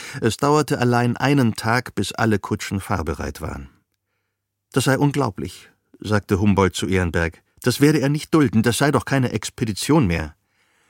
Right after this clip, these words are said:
„Man könne nicht immer, wie man wolle“, mischte sich Rose ein. „Und außerdem“,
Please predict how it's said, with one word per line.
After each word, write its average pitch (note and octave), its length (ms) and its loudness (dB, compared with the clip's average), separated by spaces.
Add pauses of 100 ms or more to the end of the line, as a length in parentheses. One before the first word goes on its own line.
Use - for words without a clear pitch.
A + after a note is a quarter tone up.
(320)
„Man A#2+ 220 0
könne C#3+ 240 6
nicht C3 320 2
immer, A#2 260 4
wie G#2 60 2
man F#2+ 180 2
wolle“, D2 400 -2
mischte F#2+ 340 -6
sich F2+ 280 -6
Rose F2+ 340 -2
ein. E2+ 240 -6 (680)
„Und D3+ 220 -2
außerdem“, F#3+ 600 0